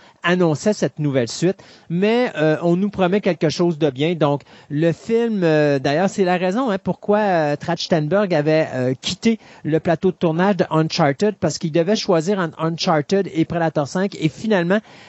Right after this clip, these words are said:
euh, il a décidé de prendre Predator cinq. Ça fait quand même quatre ans qu'il travaille sur ce projet-là. Donc, on n'a pas de date de sortie, mais c'est un film qui s'en vient, euh, sous peu. Euh, ce qu'on sait, c'est que c'est Patrick Hayson qui nous a donné, euh, les scénarios de la série télé Jack Ryan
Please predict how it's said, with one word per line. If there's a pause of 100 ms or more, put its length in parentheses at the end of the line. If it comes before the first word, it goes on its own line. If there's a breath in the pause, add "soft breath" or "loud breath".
(160 loud breath)
euh,
il
a
décidé
de
prendre
Predator
cinq.
Ça
fait
quand
même
quatre
ans
qu'il
travaille
sur
ce
projet-là.
Donc, (260 loud breath)
on
n'a
pas
de
date
de
sortie,
mais
c'est
un
film
qui
s'en
vient,
euh,
sous
peu. (300 loud breath)
Euh,
ce
qu'on
sait,
c'est
que
c'est
Patrick
Hayson
qui
nous
a
donné,
euh,
les
scénarios
de
la
série
télé
Jack
Ryan